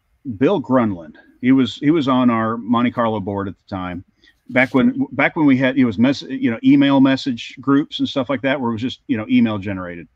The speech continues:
m-, mailing lists. He lived out in, in, uh, what was it, Arizona at the time, and he, he, he would, had a junkyard.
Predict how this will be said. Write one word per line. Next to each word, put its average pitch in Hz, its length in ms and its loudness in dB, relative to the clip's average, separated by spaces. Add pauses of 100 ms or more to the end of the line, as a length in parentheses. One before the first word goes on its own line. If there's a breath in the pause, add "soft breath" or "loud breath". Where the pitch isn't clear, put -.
m-, 120 180 -2
mailing 117 340 2
lists. 87 300 -12 (580 soft breath)
He - 180 -2
lived 190 240 -2
out 139 200 2
in, 120 160 -6
in, 110 320 -2
uh, 98 280 -6
what 85 80 -14 (480)
was 170 120 -14
it, - 80 -16
Arizona 113 720 0 (720)
at - 40 -12
the 117 60 -4
time, 113 260 0
and 107 80 -2
he, 165 220 2
he, 143 300 0
he 143 140 2
would, 143 180 -4
had 156 160 0
a 123 40 -2
junkyard. 110 460 0